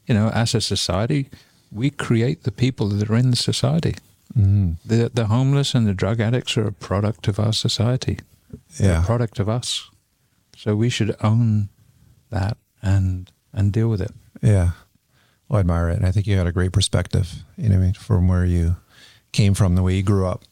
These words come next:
Speaker 1: Well, growing up and, you know, you, you know, you try a few things, you get a few knocks, you know, I mean, you know, I've,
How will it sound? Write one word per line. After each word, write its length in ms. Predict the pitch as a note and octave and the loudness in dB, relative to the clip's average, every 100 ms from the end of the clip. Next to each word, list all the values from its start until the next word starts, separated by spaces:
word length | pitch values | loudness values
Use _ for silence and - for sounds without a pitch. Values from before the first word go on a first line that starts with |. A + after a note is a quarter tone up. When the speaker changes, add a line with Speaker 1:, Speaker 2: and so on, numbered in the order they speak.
| _ _ | _ _
Speaker 1:
Well, 400 | D3 D#3 D3+ D3 B2 - | -2 -2 -2 -4 -6 -12
growing 320 | - C3+ C#3 B2+ | -4 -2 0 0
up 240 | B2+ - | 0 -2
and, 320 | A#2 G#2+ G#2+ | 0 2 2
you 80 | B2 | 2
know, 140 | A2+ A2 | 2 0
you, 300 | G#2+ G2+ G#2 - - - - - _ _ - | 0 -2 -4 -8 -20 -20 -20 -20 _ _ -6
you 100 | A#2 | 0
know, 80 | A2 | 0
you 140 | A#2 | 0
try 240 | - C#3 B2+ | 0 0 0
a 40 | |
few 200 | - A#2 | -2 -4
things, 340 | - A#2 A#2+ | 0 0 0
you 60 | G#2+ | 0
get 120 | G2+ | -2
a 60 | G#2+ | -2
few 200 | - A2 | -2 0
knocks, 480 | G#2 G2 G#2 - - | 0 0 -2 -4 -2
you 60 | |
know, 160 | G#2 G2 | 0 2
I 60 | G2+ | 2
mean, 280 | G2 F#2+ - - _ - - _ _ - | 2 0 -2 -10 _ -20 -20 _ _ -10
you 80 | G#2 | -2
know, 220 | F#2+ G#2 G#2+ - | 0 0 -2 -4
I've, 460 | G#2 G#2 - - | -2 -2 -6 -20